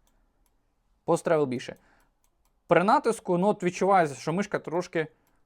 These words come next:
туди далі проходить. Ну, але я не сказав би, що щось критичне. По коліщату.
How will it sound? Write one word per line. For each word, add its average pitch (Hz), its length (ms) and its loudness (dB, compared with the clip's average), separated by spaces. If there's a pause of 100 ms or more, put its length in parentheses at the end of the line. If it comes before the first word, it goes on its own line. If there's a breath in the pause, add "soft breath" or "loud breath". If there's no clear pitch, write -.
туди 151 280 6
далі 156 360 4 (100)
проходить. 139 560 2 (520 soft breath)
Ну, 175 220 2
але 214 240 8
я 208 60 4
не 202 100 0
сказав 196 300 2
би, 175 80 -2
що 165 160 -2
щось 180 280 0
критичне. 127 580 -4 (380 soft breath)
По 226 140 6
коліщату. 170 680 2